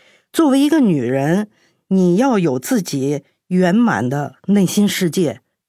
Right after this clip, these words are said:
没有他的话，你也能够满足，你有自己的精神追求，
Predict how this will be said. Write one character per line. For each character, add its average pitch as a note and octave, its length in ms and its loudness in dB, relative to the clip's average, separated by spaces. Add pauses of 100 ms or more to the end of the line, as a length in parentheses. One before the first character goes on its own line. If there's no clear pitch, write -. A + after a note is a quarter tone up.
(160)
没 G3 200 2
有 C4+ 160 2
他 A3 240 -2
的 G3 80 2
话， D3 220 -4
你 F3+ 180 2
也 A3+ 160 2
能 D3 160 0
够 G3 140 0
满 C#3 200 -2
足， C#3+ 300 -6
你 F#3 160 0
有 F#3 180 0
自 A#3 220 -2
己 C3+ 160 -6
的 C3 100 -4
精 A3 220 0
神 F#3+ 180 0
追 G#3+ 220 0
求， E3 460 -2